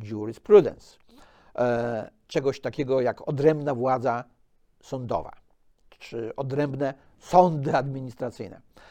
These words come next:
E, zrobił to Monteskiusz. Ale mówił, że sędziowie są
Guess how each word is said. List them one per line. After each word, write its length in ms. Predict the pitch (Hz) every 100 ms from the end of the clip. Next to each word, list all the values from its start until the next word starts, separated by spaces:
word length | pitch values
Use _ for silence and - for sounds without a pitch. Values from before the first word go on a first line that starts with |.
| -
E, 240 | - 113 131
zrobił 300 | 147 131 127
to 240 | 123 127 -
Monteskiusz. 680 | 147 147 180 - - - - - _
Ale 400 | 302 403 160 - - - -
mówił, 460 | 90 101 139 202 - - - - - -
że 320 | - 117 113
sędziowie 580 | 107 113 107 123 117 98
są 160 | -